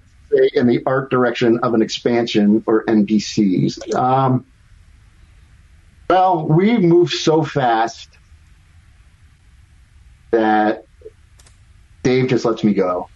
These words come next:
Um, he will, you know, if something gets, he has a certain thing he really wants to see. We just did a character that w-, I animated totally off of what he thought it would. I had to go back and, and fix that.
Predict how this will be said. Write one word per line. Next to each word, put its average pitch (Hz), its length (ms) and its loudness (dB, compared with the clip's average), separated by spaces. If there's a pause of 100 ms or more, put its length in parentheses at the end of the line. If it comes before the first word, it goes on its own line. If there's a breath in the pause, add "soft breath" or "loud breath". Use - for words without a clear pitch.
(160)
Um, 117 680 0 (200)
he 139 140 0
will, 139 640 0
you 131 80 0
know, 123 300 0
if 127 220 -4
something 165 300 0
gets, 139 460 -4 (160)
he 180 100 2
has 147 260 0 (120)
a 147 40 -12
certain 151 320 -2
thing 123 200 0
he 120 140 2
really 117 280 2
wants 113 240 -2
to - 60 -6
see. 123 240 0 (360 loud breath)
We 175 120 2
just 202 160 0
did 175 120 2
a 147 60 0
character 120 640 0 (160)
that 110 340 0
w-, 127 220 0
I 120 160 0
animated 120 480 2
totally 117 800 2
off 113 240 0
of 104 60 2
what 101 180 0
he 151 300 0
thought 131 280 0
it 113 120 -2
would. 101 260 0 (460 loud breath)
I 127 100 2
had 147 140 0
to 135 60 -2
go 117 140 2
back 107 300 0
and, 95 240 -4 (120)
and 92 280 0 (680)
fix - 260 -6
that. 92 400 0